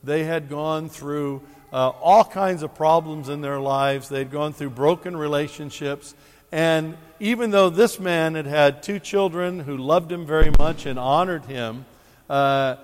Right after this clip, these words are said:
almost all of his friends, I mean, had, had kids that did just despicable things. Uh, like, uh, one set of kids, uh, they put their, their dad in a, a care home. Uh, asked, a-, well, first they asked their dad,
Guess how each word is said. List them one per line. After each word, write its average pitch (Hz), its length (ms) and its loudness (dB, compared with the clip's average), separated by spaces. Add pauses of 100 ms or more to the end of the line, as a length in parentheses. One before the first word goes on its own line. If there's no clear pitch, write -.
(320)
almost 202 400 4
all 208 260 4
of 247 80 2
his 190 160 0
friends, 185 420 0
I 143 40 -4
mean, 147 200 -6
had, 156 240 2
had 151 340 -6
kids 202 380 0
that 143 200 -4
did 151 220 -8
just 143 260 -12
despicable 151 840 -8
things. 180 680 -10 (540)
Uh, 135 520 0
like, 147 220 -4 (120)
uh, 139 240 2
one 156 280 -4
set 180 220 0
of 156 120 -6
kids, 160 460 -4 (300)
uh, 131 160 -2
they 135 140 -4
put - 260 -6
their, 135 260 -2
their 131 200 -8
dad 139 380 0
in 135 140 -8
a, 123 260 -6
a 127 60 -8
care 196 400 -6
home. 120 520 -10 (400)
Uh, 135 200 2
asked, 185 360 2
a-, 180 320 -2
well, 147 180 0
first - 440 -6
they 156 160 0
asked 175 300 0
their 160 140 -8
dad, 143 520 2